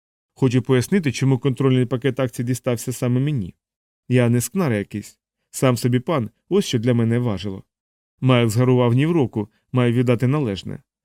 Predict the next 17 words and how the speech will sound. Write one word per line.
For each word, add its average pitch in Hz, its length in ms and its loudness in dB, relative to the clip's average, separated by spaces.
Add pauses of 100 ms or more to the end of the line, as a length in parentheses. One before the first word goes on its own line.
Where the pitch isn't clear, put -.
(200)
Але 120 240 2
саме 120 260 2
мені 165 260 2
належало 120 520 2
понад 120 280 -2
шістдесят 120 500 -2
відсотків 127 480 -2
стартового 123 540 -2
капіталу. 113 580 -6 (380)
Ми 123 140 2
з 110 80 0
Майлзом 117 380 0
вклали 117 400 0
всі - 180 -4
заощадження. 104 760 -4 (400)
А 127 120 0
головне, 131 420 2